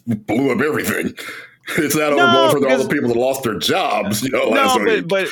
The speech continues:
Speaker 2: but even Star City is still doing a bunch of tournaments coming up every month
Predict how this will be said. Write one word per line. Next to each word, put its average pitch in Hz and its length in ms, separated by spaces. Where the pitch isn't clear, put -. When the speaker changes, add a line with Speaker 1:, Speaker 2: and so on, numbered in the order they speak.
Speaker 2:
but 156 140
even 220 240
Star 196 240
City 214 560
is 143 160
still 175 240
doing 151 320
a 139 40
bunch 139 220
of 123 80
tournaments 190 380
coming 110 280
up - 300
every 151 300
month 156 420